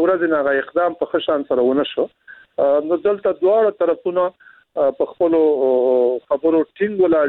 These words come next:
دي. او کله چې، آه، دواړه خ-، آه، طرفونه په خپلو خبرو ټینګ ودرېږي، نو دلته منځګړتوب ته ضرورت دی. او د دنیا اصول هم دا دي چې هیڅ وخت کې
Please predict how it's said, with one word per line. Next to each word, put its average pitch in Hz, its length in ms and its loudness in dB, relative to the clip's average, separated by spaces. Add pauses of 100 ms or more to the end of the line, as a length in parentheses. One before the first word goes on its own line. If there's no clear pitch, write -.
دي. 165 120 2
او 156 100 2
کله 180 260 -2
چې، 170 180 -2 (560)
آه، 131 120 2
دواړه 156 400 0
خ-، 147 360 2
آه، 139 100 2 (100)
طرفونه 147 400 -2
په 139 120 -4
خپلو 160 260 -2
خبرو 147 360 -2
ټینګ - 280 -10
ودرېږي، 165 460 0 (540)
نو 139 220 2
دلته 170 640 0 (120)
منځګړتوب 135 680 0
ته 165 80 2
ضرورت 127 380 0 (100)
دی. 143 60 0
او 151 140 2
د 151 120 -6 (100)
دنیا 214 280 0
اصول 208 420 0
هم 185 100 -4
دا 185 160 2
دي 175 120 0
چې - 180 -6 (560)
هیڅ 254 260 0
وخت 208 320 0
کې 180 80 -2